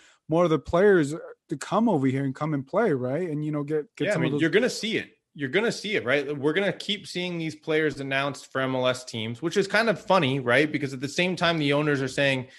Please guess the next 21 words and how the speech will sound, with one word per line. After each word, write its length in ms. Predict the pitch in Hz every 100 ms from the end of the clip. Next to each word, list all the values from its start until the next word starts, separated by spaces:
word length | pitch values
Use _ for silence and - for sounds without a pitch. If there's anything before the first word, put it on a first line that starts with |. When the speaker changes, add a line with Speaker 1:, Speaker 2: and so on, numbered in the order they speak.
| - _ -
Speaker 2:
"Oh, 60 |
we 160 | 131 143
need 260 | 147 143 131
you 60 |
guys 240 | 139 135 127
to 80 |
give 140 | 127 127
us 120 | 123
something 280 | 127 120 113
back." 300 | 135 139 -
They're 100 | 151
going 320 | 175 185 170
and 100 | 139
buying 320 | 135 151 131
players, 420 | - 104 82 85
right? 260 | 95 123 110
D 160 | 123 131
Ps 440 | - 131 131 117
and 100 | 113
young, 320 | 123 123 120 - _ _ _
um, 520 | 110 110 104 101 98